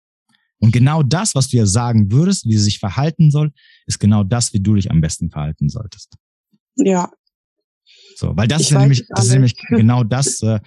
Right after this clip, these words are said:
Speaker 1: was quasi, du, du hast dann quasi auch super dieses Mutter-Kind-Verhältnis, ja. Gu-, du hast jetzt zwar
Speaker 2: Mhm.
Speaker 1: keine Mutter, aber du, du bist quasi für dich selber die Mutter und kannst dann sehen und sagen, „Okay, wenn ich meiner Tochter sagen würde, hey, mach so und so und so, dann muss ich das auch für mich machen.“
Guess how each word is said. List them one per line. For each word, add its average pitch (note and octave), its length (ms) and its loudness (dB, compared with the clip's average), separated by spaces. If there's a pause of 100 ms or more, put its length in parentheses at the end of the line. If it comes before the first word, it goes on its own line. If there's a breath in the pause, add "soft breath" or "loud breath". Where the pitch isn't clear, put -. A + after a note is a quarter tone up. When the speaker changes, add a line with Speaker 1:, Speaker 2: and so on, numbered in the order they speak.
(240 loud breath)
Speaker 1:
was B2 180 -4
quasi, A#2+ 380 -2
du, G2+ 100 -4 (220)
du A#2+ 120 0
hast C#3 140 -2
dann C3+ 80 2
quasi B2 240 -4
auch G#2+ 80 -6
super B2+ 240 0
dieses G#2+ 200 -4
Mutter-Kind-Verhältnis, A#2 1300 -2
ja. C#3 200 -2 (300 loud breath)
Gu-, - 220 -10
du A#2 200 -2
hast C3 120 0
jetzt G#3+ 140 2
zwar G#3 120 2
Speaker 2:
Mhm. G#3+ 40 0
Speaker 1:
keine G#2 180 2
Mutter, E3+ 260 2
aber B2+ 120 0
du, G#2 180 0
du G#2 240 -2
bist C#3 200 0
quasi A2+ 240 -4
für G#2 120 -4
dich A2 180 0
selber B2 260 0
die G2+ 120 2
Mutter G2 400 2 (280 loud breath)
und A2 140 0
kannst B2+ 300 -2
dann A2 160 4
sehen B2 160 4
und G#2 120 4
sagen, G#2+ 280 0
„Okay, B2 360 -2 (520 soft breath)
wenn A2 120 2
ich A2+ 120 2
meiner A#2+ 240 0
Tochter D3+ 320 -2
sagen A#2+ 340 2
würde, A#2+ 140 0
hey, B2 180 0
mach A#2 220 2
so A2+ 180 0
und A2 120 2
so G#2+ 180 -2
und G2+ 140 2
so, C3+ 240 -2 (320 soft breath)
dann E2 120 -10
muss G2+ 180 -2
ich - 60 -12
das F#2 80 0
auch F#2 140 -2
für F#2+ 100 0
mich G2 240 2
machen.“ D#2 360 -4